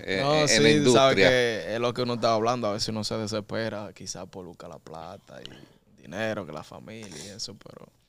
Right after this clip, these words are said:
Speaker 2: volvimos pa, pa la esencia,
Speaker 1: Eh,
Speaker 2: que es
Speaker 1: eso
Speaker 2: lo que uno
Speaker 1: es,
Speaker 2: le gusta, eh,
Speaker 1: exacto. No, y eso es lo que
Speaker 2: entonces
Speaker 1: pasa, que a veces, eh, nos desesperamos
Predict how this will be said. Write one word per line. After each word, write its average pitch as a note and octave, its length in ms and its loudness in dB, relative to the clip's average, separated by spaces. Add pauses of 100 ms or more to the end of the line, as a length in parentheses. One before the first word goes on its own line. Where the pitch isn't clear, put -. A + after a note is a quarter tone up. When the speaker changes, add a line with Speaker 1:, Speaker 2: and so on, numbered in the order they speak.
(600)
Speaker 2:
volvimos A2+ 540 -8
pa, A2 420 -4
pa G2+ 120 -10
la G2+ 100 -12
esencia, - 480 -10
Speaker 1:
Eh, - 20 -10
Speaker 2:
que F#2 80 -10
es G2 60 -8
Speaker 1:
eso G#2+ 100 -10
Speaker 2:
lo A2+ 60 -4
que A2 60 -8
uno A2+ 120 -10
Speaker 1:
es, A2 60 -8
Speaker 2:
le A2 80 -6
gusta, A2+ 500 -8
eh, G2+ 40 -6
Speaker 1:
exacto. G2+ 600 -8
No, A#2+ 240 0
y G#2+ 60 2
eso G#2 160 -2
es - 20 4
lo A#2+ 60 0
que A#2+ 80 0
Speaker 2:
entonces - 60 -4 (180)
Speaker 1:
pasa, G#2 40 -8
que F#2+ 80 -4
a F#2+ 60 0
veces, G2 260 -4
eh, G#2+ 320 -8
nos G2+ 260 -6
desesperamos G#2 840 -4